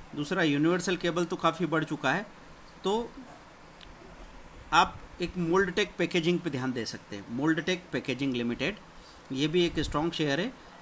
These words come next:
जो बहुत तेज़ी से चलने की कोशिश करेगा। Thank you। अपडेट के लिए मिलते रहे live market में।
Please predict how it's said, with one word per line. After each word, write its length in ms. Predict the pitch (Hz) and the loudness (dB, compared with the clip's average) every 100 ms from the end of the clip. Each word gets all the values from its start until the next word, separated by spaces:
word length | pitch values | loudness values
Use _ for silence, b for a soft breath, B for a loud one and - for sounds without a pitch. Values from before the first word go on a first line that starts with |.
| - | -8
जो 100 | 131 | -2
बहुत 200 | 151 160 | -2 0
तेज़ी 240 | 135 131 143 | 0 2 0
से 100 | 147 | -2
चलने 300 | 131 127 135 | -2 -2 -2
की 120 | 139 | -4
कोशिश 360 | - 117 123 - | -6 -8 -8 -8
करेगा। 380 | 110 101 95 - - - - - - | -6 -6 -6 -10 -16 -20 -20 -10 -2
Thank 220 | 160 175 | 0 2
you। 100 | 240 247 - - - | -2 -4 -12 -20 -6
अपडेट 360 | 139 131 165 165 | -4 2 2 2
के 100 | 170 | 2
लिए 100 | 165 | 4
मिलते 320 | 151 147 170 | 2 2 2
रहे 160 | 165 175 | 4 4
live 240 | 156 160 | 4 4
market 360 | 160 151 170 160 | 2 0 -2 -2
में। 160 | 196 | -4